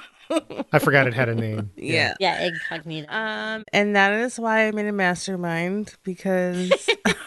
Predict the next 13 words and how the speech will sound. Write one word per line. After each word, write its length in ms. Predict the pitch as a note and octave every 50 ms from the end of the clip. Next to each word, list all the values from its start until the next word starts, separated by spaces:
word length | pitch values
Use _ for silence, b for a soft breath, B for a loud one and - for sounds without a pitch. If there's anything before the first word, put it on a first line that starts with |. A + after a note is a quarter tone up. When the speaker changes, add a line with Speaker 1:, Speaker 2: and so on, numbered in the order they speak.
| - - -
Speaker 2:
<laughs> 640 | - - - - - C#4+ - - - B3 - _ -
I 180 | - - A3 -
need 200 | - - - A#3
people 340 | - A#3+ B3 B3 - B3+ B3
to 120 | B3+ B3+ B3 _ _ _
tell 220 | - B3 A3+ A3
me 240 | A3 A3+ A3 A3 G#3+
some 340 | - - A3 G#3 G#3+ G#3+ G#3
things 280 | G#3+ G#3 G3+ G3+ G#3
that 120 | G#3 G#3 -
are 60 | G3+
pretty 240 | G3 G#3 G#3 G#3 G3+
obvious. 540 | - G#3 A3 G#3 G#3+ - F#3+ F3+ - -